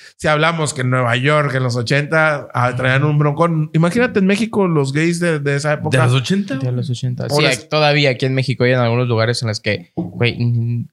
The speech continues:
Speaker 3: te da, como, yo como persona homosexual me da miedo a mí agarrar la mano a mi pareja o darle un beso en la mejilla o un abrazo, porque no sé cómo va a reaccionar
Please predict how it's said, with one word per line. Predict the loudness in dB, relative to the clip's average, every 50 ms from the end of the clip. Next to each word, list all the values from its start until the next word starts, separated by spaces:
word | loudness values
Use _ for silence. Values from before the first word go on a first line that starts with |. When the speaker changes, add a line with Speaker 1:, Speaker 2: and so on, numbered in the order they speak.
| _ _
Speaker 3:
te | -2 0 2
da, | 2 0 0 -4 -10 -20 _ _ -18 -2
como, | 0 0 0 0 -6 _ _ _ -10
yo | -10 -6 -2 0 2 2 0 -2 -2
como | -2 0 0 0 0 -4 -10 _ _ _
persona | -4 -2 -2 -2 0 0 2 2 2 0 0 -2 -2
homosexual | -4 -2 -2 0 0 -2 0 2 0 0 0 0
me | 0 0 2
da | 2 2 2
miedo | 2 2 2 2 4 4 4 4 2
a | 2
mí | 4 4 4 4 2 0 -2 -6 -20 -20 _ _ -4
agarrar | -2 0 2 2 2 2 2 2 2 2
la | 0 0
mano | 2 2 2 2 2 2 4 4 2
a | 2
mi | 2 0
pareja | 0 0 2 2 4 2 2 2 0 2 2 4
o | 4 4 4
darle | 2 2 2 2 0
un | 2 2
beso | 2 0 2 2 2 2 4 2 0 -2 -6 _ _ _ _ _ _ -4
en | 0 0 2 2
la | 4
mejilla | 4 2 0 0 0 0 2 4 4 4 4 2 2 4 4
o | 4 2
un | 2 2 0 0
abrazo, | 0 2 2 0 0 0 -2 -2
porque | -2 0 0 2
no | 2 2 2
sé | 0 -2
cómo | 0 0 2 2
va | 2 2
a | 0
reaccionar | 0 -2 -2 0 0 2 0 0 -2